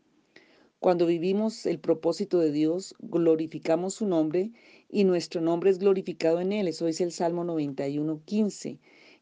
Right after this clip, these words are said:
que aún el Señor nos glorificará porque se cumple su propósito en nosotros, su protección. Los propósitos van acompañados de obras de fe realizadas con el poder que Dios nos da.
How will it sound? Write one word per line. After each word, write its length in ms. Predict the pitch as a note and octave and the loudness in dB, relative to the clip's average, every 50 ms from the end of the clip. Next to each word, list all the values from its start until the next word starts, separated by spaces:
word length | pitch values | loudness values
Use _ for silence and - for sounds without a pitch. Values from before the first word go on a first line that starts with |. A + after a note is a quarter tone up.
| _ - | _ 0
que 100 | F3+ E3 | 2 2
aún 240 | D#3 D#3+ F3 F#3 | 4 2 2 0
el 80 | F#3+ G3 | -2 -2
Señor 380 | - - F#3+ F3 E3 E3 D#3+ D#3 | -4 -4 -4 0 2 2 2 2
nos 300 | F3 F3+ F3+ E3 E3+ E3+ | 0 -2 -4 -4 -2 2
glorificará 800 | F3 F3 D#3+ D#3 D3+ C3+ - C#3 - - C#3 C3 C#3 C#3+ D3+ - | 4 6 6 4 2 -2 -12 -14 -10 -6 -6 -4 -4 -4 -4 -4
porque 240 | F3 - - - D#3 | -6 -6 -4 -6 -6
se 160 | - D#3 - | -6 -8 -8
cumple 400 | - - G#3+ A#3 A3+ A3+ G#3 E3 | -4 0 2 2 2 2 0 -4
su 160 | D#3+ D3 C3+ | -4 -8 -8
propósito 580 | - C#3+ C3+ - - C3 C3+ - - D#3 - C#3+ | -6 -6 -6 -6 -8 -10 -10 -8 -8 -10 -8 -8
en 80 | C#3 | -6
nosotros, 640 | C3+ C3+ C3 - F#3+ F#3+ F#3 - C#3 B2+ - - - _ _ _ _ _ _ _ _ _ _ _ _ _ | -6 -8 -6 -4 -2 -2 -2 -2 -6 -8 -10 -12 -18 _ _ _ _ _ _ _ _ _ _ _ _ _
su 220 | - - - F3 D#3 | -20 -8 -6 -6 -2
protección. 800 | - D3+ D3 - - D#3 D#3 - - - F#3+ F#3 F3 D#3 D#3 - _ _ _ _ _ _ _ _ _ _ _ _ _ _ _ _ _ _ _ _ | 0 0 0 0 -2 -6 -6 -6 -2 0 0 0 0 -2 -4 -10 _ _ _ _ _ _ _ _ _ _ _ _ _ _ _ _ _ _ _ _
Los 200 | - G3 F#3+ - | 4 4 4 4
propósitos 680 | - - F#3 - - F#3+ G3 G3 A#3 A#3 A3+ G3+ F#3+ - | 2 0 -2 0 2 2 2 2 2 2 2 2 2 4
van 160 | F3+ F#3+ G3+ | 2 2 2
acompañados 680 | G#3+ G#3+ - G#3 F#3+ F3+ E3+ E3 E3 E3 E3 F3 F#3 E3 | 0 -2 -4 -4 0 0 0 2 2 2 0 0 2 2
de 140 | F#3 E3 | 4 4
obras 500 | D#3+ E3 F3 F3 F3+ F#3+ G3 G3 G3 - - | 6 6 6 4 2 0 -2 -4 -6 -10 -6
de 180 | - E3 D#3+ D#3 | 0 2 2 2
fe 380 | - - - F#3 F3+ F3+ F#3 - | 0 0 4 6 6 6 4 2
realizadas 680 | F3+ F#3 E3+ D#3+ D3+ D3 - - E3+ D#3 D#3+ E3+ E3 - | 0 0 0 0 -2 -4 -2 0 0 2 2 0 -2 -4
con 180 | - F3 E3+ D#3+ | -4 -2 0 0
el 120 | D3+ C#3 | 0 -2
poder 400 | - - C#3+ D3 D3+ D#3 D#3 D#3 | -2 0 2 4 4 4 2 0
que 140 | - F3 E3 | -2 -2 0
Dios 260 | D#3+ D#3+ D3+ D3 D3 | 2 2 2 0 0
nos 200 | D#3+ D3+ C#3+ - | -4 -4 -4 -2
da. 240 | - G3 G3 E3 | -2 -2 -2 -4